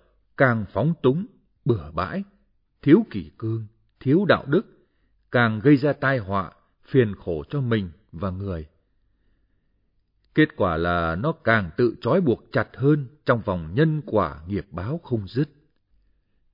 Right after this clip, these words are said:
Nếu không thoát ly hoàn toàn sự trói buộc của cái ta hành động này, thì chúng ta vẫn mãi mãi đắm chìm trong biển khổ trầm luân.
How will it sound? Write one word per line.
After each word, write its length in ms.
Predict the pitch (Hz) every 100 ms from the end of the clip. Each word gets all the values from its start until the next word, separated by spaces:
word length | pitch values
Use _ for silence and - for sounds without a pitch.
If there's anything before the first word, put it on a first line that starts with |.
| _ -
Nếu 320 | 110 131 160
không 260 | - 127 113
thoát 280 | 156 196 135
ly 140 | 131
hoàn 300 | 117 104 92 -
toàn 280 | 95 87 82
sự 240 | 120 - -
trói 240 | 123 196
buộc 420 | 131 107 - _ -
của 140 | 123
cái 200 | - 160
ta 260 | - 151 135
hành 240 | 101 92
động 220 | 90 95
này, 240 | 92 87 76 _ _ _ _ _ _ _ _ _ _
thì 140 | 123 104
chúng 160 | 135 165
ta 320 | 123 113 104
vẫn 300 | 92 165 127
mãi 200 | - 156
mãi 240 | 135 175
đắm 240 | 165 170 208
chìm 280 | - 113 90 80
trong 220 | 131 131
biển 200 | 110 90
khổ 400 | 82 - 85 65 - _
trầm 200 | 107 80 78
luân. 260 | 95 120